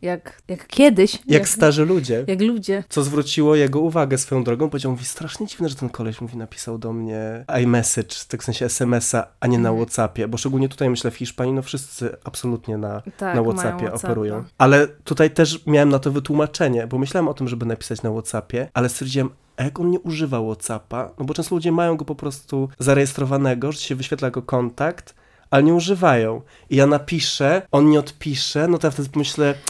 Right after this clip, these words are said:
Speaker 2: „Pewnie nie używa, to napiszę jeszcze S M S-a”. No i wyjdę po prostu na creepa, który, wiesz, trzema kanałami próbuje się dobić.
Speaker 1: No to prawda, to znaczy oczywiście mamy w WhatsAppie tę opcję, żebyś wiedział, czy on to otrzymał, czy przeczytał, czy nie,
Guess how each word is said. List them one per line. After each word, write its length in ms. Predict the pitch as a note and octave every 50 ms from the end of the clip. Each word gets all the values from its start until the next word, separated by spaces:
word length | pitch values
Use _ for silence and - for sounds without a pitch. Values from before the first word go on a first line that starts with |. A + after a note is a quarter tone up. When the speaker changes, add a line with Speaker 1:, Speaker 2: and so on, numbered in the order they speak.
| - - - - -
Speaker 2:
„Pewnie 220 | - F#3 G3 G#3
nie 140 | G#3 G3 F#3+
używa, 420 | G3+ F#3+ D#3+ C#3+ D3+ F3+ F3+ G3
to 100 | G3 -
napiszę 340 | F3+ F3+ F3 - F3+ - F3+
jeszcze 260 | F3 E3 - - -
S 180 | - F3+ - -
M 160 | G#3 G3 G3
S-a”. 460 | F#3 E3 D#3+ D#3+ - - C#3+ C#3 C#3+ -
No 120 | C#3 C#3+ D3+
i 80 | D#3+
wyjdę 200 | D3+ D#3+ D#3+ E3
po 40 | D#3+
prostu 240 | - D#3+ - - D#3+
na 80 | E3
creepa, 320 | D#3+ E3 - F3+ F3+ E3+ D3+
który, 220 | - - D#3 D3
wiesz, 340 | C#3+ D3+ D3 C#3 D3+ - - - - -
trzema 260 | - - - D#3+ D#3
kanałami 420 | D#3 - D#3+ D#3+ D#3+ D#3 C#3+ C3+ C3
próbuje 340 | C3+ - A#2+ A2+ A#2+ A2+ G#2+
się 140 | - B2
dobić. 520 | A2+ A2 A#2 G#2+ G2+ G#2 G#2 G2+ - - _ -
Speaker 1:
No 220 | A#3+ B3+ C4+ C#4+
to 140 | C#4 E4 D#4+
prawda, 420 | D#4+ D#4 D4 C4 G#3+ G3 G#3 G#3+
to 140 | G#3 G#3 A3+
znaczy 280 | A#3+ B3+ B3+ B3 C4 B3+
oczywiście 460 | A#3+ B3 B3+ B3 C4 A#3+ - - C4
mamy 260 | B3 B3+ B3+ B3 B3
w 20 |
WhatsAppie 420 | A#3+ A#3+ B3 A#3+ B3 A#3+ A3+ A#3+ A#3
tę 140 | A3+ - -
opcję, 280 | A3+ A#3 A3 - B3
żebyś 280 | A3+ A#3 G#3+ A#3+ A#3 A3+
wiedział, 300 | A3 B3+ A#3 A3+ A3+ A3+
czy 160 | A3 - A3
on 160 | - G#3+ G#3
to 140 | G3 - G3
otrzymał, 520 | F#3 F#3 - - C#4 C#4 C4+ C4 A#3+ A3
czy 140 | G#3+ - G3
przeczytał, 680 | F#3 - - F#3 A#3+ B3 A#3 A#3+ A#3+ - A3+ G#3 G3
czy 220 | F#3+ - - G3 F#3+
nie, 380 | F#3+ F#3+ F#3+ F#3 F#3+ G#3+ A3